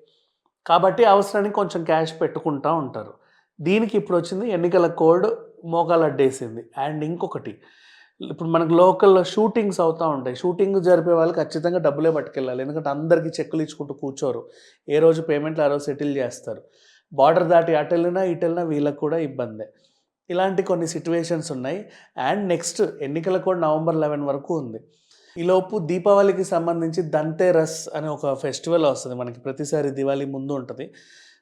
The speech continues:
బంగారం కొంటారు చాలామంది, దానికైనా సరే క్యాష్ పెట్టుకుంటారు కొంచెం డ్రా చేసి.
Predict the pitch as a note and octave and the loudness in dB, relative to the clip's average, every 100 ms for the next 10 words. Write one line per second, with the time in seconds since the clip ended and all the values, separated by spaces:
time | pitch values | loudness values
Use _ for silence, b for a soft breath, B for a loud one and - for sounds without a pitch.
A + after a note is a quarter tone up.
0 | - D3+ D#3 F#3 G3 F#3 E3 D3 C#3+ C3 | -6 -2 0 2 2 2 -2 0 -2 -2
1 | C3+ C3+ C3+ C3+ A#2+ C3 A#2 _ _ _ | -6 -6 -8 -14 -14 -14 -16 _ _ _
2 | _ - E3 F3+ F#3+ F#3 F3+ F3+ F3 - | _ -2 0 0 0 -2 0 0 0 2
3 | D#3+ D#3+ - D#3+ - E3 C#3+ C#3 D3 C#3 | 2 0 -2 -2 -2 -6 -4 -4 -4 -8
4 | C3+ C3+ C3+ C#3 C3+ A#2+ B2 | -4 2 2 2 -4 -6 -14